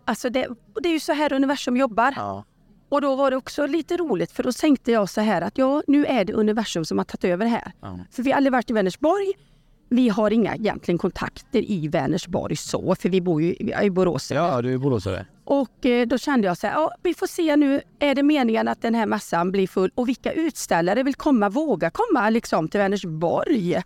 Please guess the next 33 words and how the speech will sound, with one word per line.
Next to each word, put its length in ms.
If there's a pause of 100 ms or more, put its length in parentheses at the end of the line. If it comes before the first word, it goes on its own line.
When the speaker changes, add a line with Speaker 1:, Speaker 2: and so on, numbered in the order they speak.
(140)
Speaker 2:
<laughs> 120 (220)
Ja. 260 (280)
Speaker 1:
Och 160
det, 100
vi 120
har 140
ju 120
jättemånga 520
nya, 380
för 140
en 100
del 200
har 80
ju 60
tyvärr 300
gått 180
över 200
på 120
andra 200
sidan 480
Speaker 2:
Ja. 60
Speaker 1:
utav 180
våra 160
gamla 280
utställare, 640
men 380
många 240
är 40
kvar, 340 (400)
men 180
många 240
nya. 300 (200)
Speaker 2:
Ja. 260